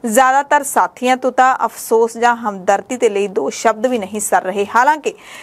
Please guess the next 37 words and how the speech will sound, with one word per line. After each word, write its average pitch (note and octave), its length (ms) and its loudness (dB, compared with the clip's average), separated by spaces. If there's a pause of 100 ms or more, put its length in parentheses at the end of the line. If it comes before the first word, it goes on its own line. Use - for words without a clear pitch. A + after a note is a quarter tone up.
(260)
ਅ, B3+ 40 2
ਸਾਰੇ C#4 520 2
ਮੁੱਖ B3+ 280 0
ਮੰਤਰੀ C#4 320 0
ਸਮੇਤ G#3+ 380 -4
ਸਭ A#3 260 0
ਨੇ B3+ 100 -2
ਟਵੀਟ C4 380 -4
ਕੀਤੇ G#3 300 -6
ਨੇ, B3+ 120 -2
ਪਰ C#4+ 220 0
ਕੋਈ D4+ 280 -4
ਆ A3 160 4
ਕੇ B3 160 -2
ਨਹੀਂ G#3 140 -6
ਖੜਿਆ। A3+ 320 0 (640)
ਕਾਂਗਰਸ D4 460 2
ਦੇ D#4+ 120 2
ਲੀਡਰਾਂ A#3+ 360 0
ਨੇ B3+ 120 -2
ਤਾਂ C#4 160 2
ਜਾਣਾ G3+ 340 0
ਹੀ G3+ 60 -6
ਜਾਣਾ F3+ 320 0
ਸੀ, G#3+ 160 -6
ਕਿਉਂਕਿ B3 280 -2
ਵਿਰੋਧੀ B3+ 380 2
ਧਿਰ C#4+ 180 0
ਦੇ A3 160 0
ਵਿੱਚ A3 220 -2
ਨੇ A#3+ 160 0
ਤੇ B3 140 0
ਸਿੱਧੂ A#3+ 320 -2
ਮੂਸੇਵਾਲਾ G3 500 0
ਵੀ A#3+ 120 -6
ਕਾਂਗਰਸ G#3 680 0
ਦਾ G#3+ 320 4